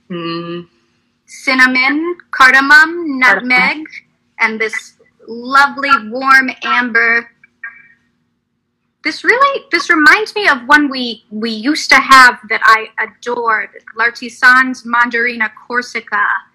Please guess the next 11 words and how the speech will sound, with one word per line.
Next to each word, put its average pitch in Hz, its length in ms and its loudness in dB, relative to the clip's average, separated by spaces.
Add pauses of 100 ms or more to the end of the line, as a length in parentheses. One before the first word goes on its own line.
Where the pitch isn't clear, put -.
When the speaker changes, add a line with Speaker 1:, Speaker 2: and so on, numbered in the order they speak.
(160)
Speaker 1:
Beautiful. 165 240 -6
Speaker 2:
which - 100 -6
was 220 320 -6
like 214 260 0
a, 202 440 -4
a, 190 300 -4 (440)
an 226 160 -8
orange 240 380 0 (120)
pomander 226 560 2 (140)
perfume. 220 840 -8 (420)
Um, 220 540 2